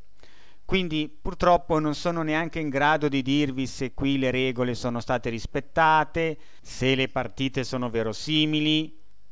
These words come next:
oppure se è facile o difficile. Ho comunque realizzato questo video e,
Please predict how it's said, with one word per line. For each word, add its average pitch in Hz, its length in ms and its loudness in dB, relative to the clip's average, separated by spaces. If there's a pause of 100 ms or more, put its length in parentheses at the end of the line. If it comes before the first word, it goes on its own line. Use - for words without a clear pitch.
(160)
oppure 165 640 6
se 156 180 6
è 139 40 6
facile 127 440 6
o 131 60 8
difficile. 117 760 -2 (800)
Ho - 80 -10
comunque 135 480 2
realizzato 113 600 0
questo 123 340 0
video 120 500 0 (380)
e, - 240 -4